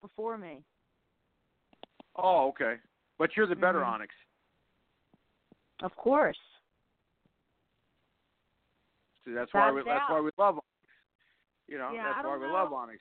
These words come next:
Speaker 1: Some
Speaker 2: because
Speaker 1: of you
Speaker 2: he's
Speaker 1: may
Speaker 2: awesome.
Speaker 1: know Onyx the Wrestler. He may have wrestled with W W E twenty some years ago, so I don't, I don't even know where he is right now.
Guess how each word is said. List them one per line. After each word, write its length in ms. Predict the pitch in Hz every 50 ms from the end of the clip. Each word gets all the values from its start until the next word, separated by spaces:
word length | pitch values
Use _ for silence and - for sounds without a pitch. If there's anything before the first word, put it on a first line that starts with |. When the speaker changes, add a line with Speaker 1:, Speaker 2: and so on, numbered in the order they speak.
| _ _
Speaker 1:
Some 100 | - - -
Speaker 2:
because 100 | 139 123
Speaker 1:
of 40 | 117
you 80 | 127 370
Speaker 2:
he's 80 | -
Speaker 1:
may 60 | - -
Speaker 2:
awesome. 280 | 110 110 117 - 233 226
Speaker 1:
know 60 | 214
Onyx 260 | 214 214 208 208 - _ _
the 60 | 220 202
Wrestler. 520 | 190 196 190 185 - _ 185 185 175 190
He 140 | 208 240 294
may 140 | 294 311 320
have 120 | 302 277 220
wrestled 300 | 254 262 - _ 247 220
with 100 | 196 -
W 220 | 226 214 208 214 214
W 340 | 220 208 196 196 196 196
E 400 | 196 196 208 202 190 180 170 165 - _ _ _ _ _ _ _ _ _ _ _ -
twenty 260 | 226 226 233 233 220 - -
some 220 | 220 214 202 196
years 280 | 202 202 202 202 180 160
ago, 400 | 170 156 160 143 143 143 139 139 147 -
so 380 | - 165 160 165 160 156 151 151 - _ _
I 80 | - 202
don't, 120 | 226 -
I 80 | - 240
don't 140 | 254 262 247
even 160 | 233 226 214
know 120 | 208 202
where 280 | 180 196 208 208 202 196
he 120 | 190 196
is 180 | 196 202 202 - 160
right 240 | 160 147 143 131
now. 320 | 131 151 147 143 143 143